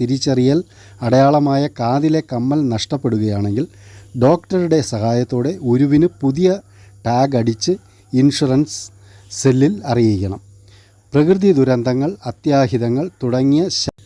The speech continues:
ശസ്ത്രക്രിയക്കിടെ അപകടം സംഭവിച്ചാൽ വരെ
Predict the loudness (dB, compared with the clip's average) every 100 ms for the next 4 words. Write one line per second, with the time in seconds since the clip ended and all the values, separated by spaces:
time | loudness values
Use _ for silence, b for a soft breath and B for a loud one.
0 | -2 2 0 2 0 2 4 4 2 0
1 | 0 0 -2 -6 -4 -2 0 0 -2 -2
2 | -2 0 0 0 -2 -2 -6 -16 -4 -2
3 | 0